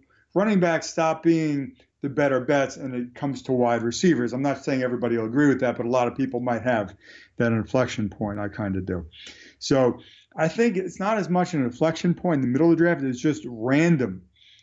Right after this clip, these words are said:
because how much players go for is the random cross-section of who wants that player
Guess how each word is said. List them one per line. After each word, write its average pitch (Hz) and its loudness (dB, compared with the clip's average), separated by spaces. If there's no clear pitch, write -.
because 143 -2
how 214 -2
much 277 0
players 175 2
go 143 4
for 123 -4
is 131 0
the 127 -2
random 208 2
cross-section 160 0
of 117 -10
who 262 2
wants 208 2
that 131 -2
player 120 -6